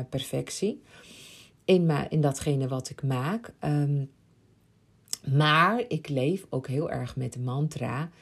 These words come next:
"Done is better than perfect." En perfectie bestaat toch niks.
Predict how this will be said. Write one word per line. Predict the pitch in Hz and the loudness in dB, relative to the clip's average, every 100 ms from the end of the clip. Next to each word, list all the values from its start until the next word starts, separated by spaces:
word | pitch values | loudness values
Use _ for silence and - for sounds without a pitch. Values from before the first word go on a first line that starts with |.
| - - - - - | -20 -20 -20 -20 -14
"Done | - 120 147 135 151 - | -4 8 8 8 0 0
is | 160 139 | -2 0
better | 123 117 123 131 | 0 2 0 -2
than | 139 143 143 | 0 -2 0
perfect." | 170 180 208 - - - - - _ _ _ _ _ _ _ _ - - - _ _ _ _ _ _ _ _ - | 6 8 8 2 -4 -4 -14 -14 _ _ _ _ _ _ _ _ -20 -20 -20 _ _ _ _ _ _ _ _ 4
En | 175 165 160 160 156 - | 10 12 12 10 6 4
perfectie | 160 151 165 165 170 | 4 4 2 2 0
bestaat | 156 - 156 147 151 | -2 2 2 2 0
toch | 175 - | -4 -2
niks. | 151 - - - | -4 -4 -8 -10